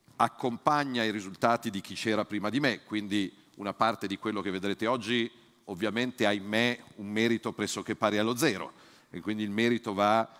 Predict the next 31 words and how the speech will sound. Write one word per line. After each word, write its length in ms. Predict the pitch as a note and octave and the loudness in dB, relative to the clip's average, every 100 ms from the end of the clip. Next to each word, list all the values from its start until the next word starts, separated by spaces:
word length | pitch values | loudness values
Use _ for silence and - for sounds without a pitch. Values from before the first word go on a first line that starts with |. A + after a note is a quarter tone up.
| - _ _ _ - | -20 _ _ _ -6
a 140 | F#2 | -4
ministri 440 | G2 G#2+ A2+ - A2 | -2 -2 -2 -2 -2
precedenti, 680 | A2 - G#2+ B2+ B2+ B2+ | -2 -2 0 0 0 -2
amministratori 500 | G#2+ G#2 A2 G2+ A2 | -4 -4 -6 -4 -2
delegati 380 | G#2+ G#2+ G#2+ G#2+ | 0 2 0 -2
precedenti 540 | A2+ G2+ G2+ C#3 C#3 | -6 -4 0 0 0
e 60 | A#2+ | -4
sindaci 480 | - A#2+ A#2 A2 A2 | -2 -2 0 -2 -2
precedenti. 720 | G#2+ - G#2 F2 C#2 - D2+ - - | -4 -4 -2 -4 -6 -14 -16 -16 -12
Però 340 | - D3 B2 - | 0 2 2 -4
diciamo 320 | A#2 C3+ B2+ | -8 -2 -2
che 100 | A#2+ | -2
noi 140 | C3+ D3 | 0 2
oggi 260 | A#2+ A2+ | 0 0
stiamo 600 | A#2 A#2+ A2 A#2 A#2 A#2 - _ _ _ - | -2 2 2 4 0 -2 -6 _ _ _ -4
riempiendo 680 | A2+ D3 D3 - E3+ D#3 | 2 2 2 2 2 2
di 120 | C#3 B2+ | -2 0
contenuti 580 | D3+ D3+ E3 B2+ B2 | -2 0 -2 -2 -4
quello 260 | C3+ B2 B2 | -2 0 0
che 160 | - A2+ | 2 4
è 20 | |
l'arco 340 | A2+ A2+ - | 4 2 -2
del 160 | A2 A2 | -4 -4
prossimo 720 | - A2+ - A#2+ A#2+ A2 - - _ - - - - | -2 -4 -4 -2 -2 -2 -8 -20 _ -20 -20 -20 -2
decennio, 540 | C3+ - A#2+ A#2+ A#2+ | 0 2 0 0 -2
perché 260 | A2 G2+ G#2 | -4 -4 -4
mi 120 | G2+ | -6
sono 200 | A#2 A2 | -8 -2
dato, 420 | G#2 G2+ - G#2+ | 2 2 0 -8
qua 180 | - G2 | -2 -4
ci, 180 | - | -4